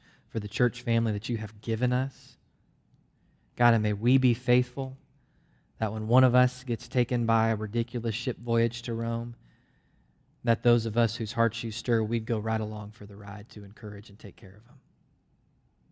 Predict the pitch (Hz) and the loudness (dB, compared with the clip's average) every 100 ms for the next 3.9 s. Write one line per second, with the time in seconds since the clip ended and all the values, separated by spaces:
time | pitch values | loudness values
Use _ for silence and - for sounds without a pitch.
0 | _ _ _ _ _ _ _ _ _ - | _ _ _ _ _ _ _ _ _ -8
1 | 120 110 113 113 113 113 127 - 123 117 | -4 0 0 -2 -4 0 0 0 -2 0
2 | 117 - 117 110 110 107 107 110 107 110 | 0 -2 -10 -8 -8 -10 -12 -8 -8 -10
3 | 107 107 - 104 104 101 98 - _ | -12 -12 -14 -16 -14 -14 -14 -20 _